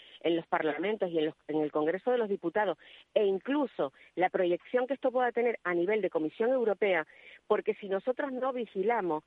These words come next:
esto se nos va a ir de las manos. De hecho, Paula, voy a decirles algo, esto ya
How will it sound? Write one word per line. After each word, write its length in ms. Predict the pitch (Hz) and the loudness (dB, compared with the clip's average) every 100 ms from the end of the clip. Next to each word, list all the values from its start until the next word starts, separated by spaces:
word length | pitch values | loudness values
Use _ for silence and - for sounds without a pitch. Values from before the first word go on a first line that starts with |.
| _ _ _ _ | _ _ _ _
esto 240 | 220 - 254 | -2 0 -2
se 120 | 240 | -2
nos 160 | 214 214 | -2 0
va 60 | |
a 40 | 233 | 0
ir 100 | 233 | 2
de 80 | 208 | 0
las 120 | 208 | 0
manos. 280 | 202 170 160 | 0 0 0
De 200 | 196 262 | 0 0
hecho, 220 | - 208 | 0 0
Paula, 360 | 226 233 220 185 | 2 2 2 2
voy 120 | 220 | 2
a 60 | 214 | 0
decirles 460 | - 208 185 196 | 0 -4 -4 -2
algo, 340 | 233 185 156 - - - _ | 0 0 -2 -6 -16 -20 _
esto 260 | 233 - 226 | -6 0 -2
ya 260 | 208 269 | 2 0